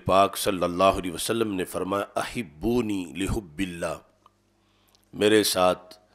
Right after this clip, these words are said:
मोहब्बत करो क्योंकि तुम्हारा रब भी मेरे साथ मोहब्बत करता है। और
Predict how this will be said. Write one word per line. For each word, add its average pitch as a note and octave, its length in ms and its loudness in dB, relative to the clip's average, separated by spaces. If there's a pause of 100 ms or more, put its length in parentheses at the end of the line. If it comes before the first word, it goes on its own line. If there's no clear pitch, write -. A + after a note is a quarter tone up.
(760)
मोहब्बत A#2 540 2
करो F2+ 280 0 (1400)
क्योंकि G#2 340 0
तुम्हारा G2 440 2
रब G#2+ 300 4
भी A2+ 140 -4
मेरे G2 280 -2
साथ F2 300 -6
मोहब्बत E2+ 400 -12
करता E2 420 -8
है। D#2 140 -12 (960)
और A2+ 120 4